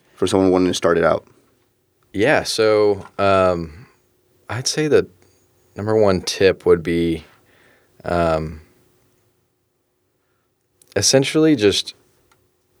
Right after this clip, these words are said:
Speaker 2: just keep going after it. I mean, there's really no way to, uh, if you're, if you really wanna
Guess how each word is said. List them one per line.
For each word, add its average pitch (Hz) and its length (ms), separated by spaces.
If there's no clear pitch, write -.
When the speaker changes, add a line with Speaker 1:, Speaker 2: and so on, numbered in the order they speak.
Speaker 2:
just - 220
keep 123 280
going 95 280
after 78 360
it. 73 160
I 92 140
mean, 90 420
there's 104 300
really 120 200
no 92 300
way 90 380
to, 85 460
uh, 78 260
if 98 180
you're, 107 280
if 101 160
you 110 160
really 127 420
wanna 92 280